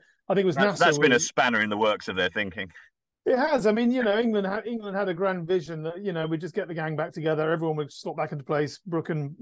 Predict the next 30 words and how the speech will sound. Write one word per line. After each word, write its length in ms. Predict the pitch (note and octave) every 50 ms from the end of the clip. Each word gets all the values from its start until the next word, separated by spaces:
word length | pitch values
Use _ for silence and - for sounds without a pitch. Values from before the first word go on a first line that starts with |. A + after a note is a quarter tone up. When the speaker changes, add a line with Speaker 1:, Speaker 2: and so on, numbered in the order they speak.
| G3+ G3
Speaker 1:
uh, 180 | F#3+ E3 E3
Brook, 540 | D3+ D#3 D#3 D#3+ D#3+ D3 G3 G#3 F#3 E3 -
Brook 160 | A3+ G3+ D#3
would 60 | E3+
wait 120 | E3 F3 F#3
on 60 | E3+
the 60 | D#3+
sidelines, 480 | - - E3+ E3 D#3 D#3+ E3 D#3+ D#3 C#3
Be-, 260 | D3+ - F#3+ F#3+ C#3+ E3 E3 D#3
Bairstow 380 | F#3+ G#3 G3 - - G3 F3
and 140 | E3 D#3+ D#3
Roy 280 | E3+ E3+ E3+ E3 D#3+ D#3
would 240 | D3+ D#3 C#3+ C3 -
tee 180 | - F#3 F3+ E3
off 200 | D#3+ D3+ - -
from 200 | - E3 D3+ D#3
the 120 | D3+ D#3
off-, 200 | D3+ D3+ D3 - - -
outset. 540 | F3 D#3+ E3 - - - E3 D#3 D#3+ - D3+
They 140 | D3+ D#3 D3
haven't 260 | D3+ C#3+ D3 - - _ _ -
played 180 | D3+ D#3 C#3
together 240 | C3 C#3 D3+ C#3+ C#3+
yet 240 | C#3+ D3 E3 E3+ D#3+
for 100 | E3 C#3
various 300 | D3 C#3+ D3 D3 A#2+ C3+
reasons. 420 | D#3 D#3 D3+ C#3+ D#3 D#3+ D3+ - _ _ _ _ _ _ _ -
Um, 440 | - F3+ E3 E3 E3 E3 D#3+ E3 E3+
you 80 | F3 F3
know, 400 | E3 E3 E3 E3 D#3+ D#3 C#3+